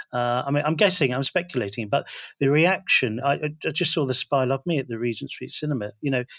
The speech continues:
was, it was a Father's Day screening, and people went wild. And it's, it's interesting watching it in a different civilian environment,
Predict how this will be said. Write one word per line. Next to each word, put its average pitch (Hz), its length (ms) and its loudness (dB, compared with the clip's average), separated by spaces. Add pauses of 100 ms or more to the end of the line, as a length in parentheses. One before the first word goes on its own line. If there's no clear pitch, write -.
(120)
was, 208 160 0
it 151 80 -2
was 135 100 2
a 160 40 2
Father's 147 480 4
Day 120 180 0
screening, 110 640 0 (480)
and 143 220 0 (420)
people 151 380 2
went 151 200 2
wild. 147 460 2
And 127 140 0
it's, - 200 -10
it's 151 200 -2
interesting 147 640 2
watching 151 340 0
it 120 80 -6
in 127 80 -2
a 110 60 -2
different 131 520 -4
civilian 117 560 -2
environment, 110 560 -4